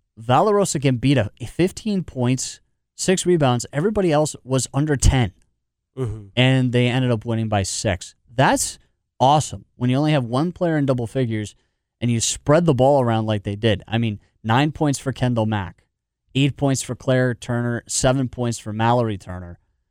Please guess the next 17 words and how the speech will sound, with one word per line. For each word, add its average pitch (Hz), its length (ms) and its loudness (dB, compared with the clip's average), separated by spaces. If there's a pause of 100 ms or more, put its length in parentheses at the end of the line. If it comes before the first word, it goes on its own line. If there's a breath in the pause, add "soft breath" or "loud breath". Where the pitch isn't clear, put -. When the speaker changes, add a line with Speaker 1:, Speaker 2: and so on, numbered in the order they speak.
(320)
Speaker 1:
uh, 101 320 2
for 92 200 -14
Cortland. 95 540 -2 (260)
That's 160 180 0
how 214 80 2
you 165 140 2
spread 120 280 -2
the 107 60 -4
ball 110 220 0
around. 95 240 -6
That's 147 180 0
how 135 80 0
they 95 140 -4
won 92 240 -10
this 73 160 -10
game. - 160 -18 (280)
Speaker 2:
Mm-hmm. 107 240 -8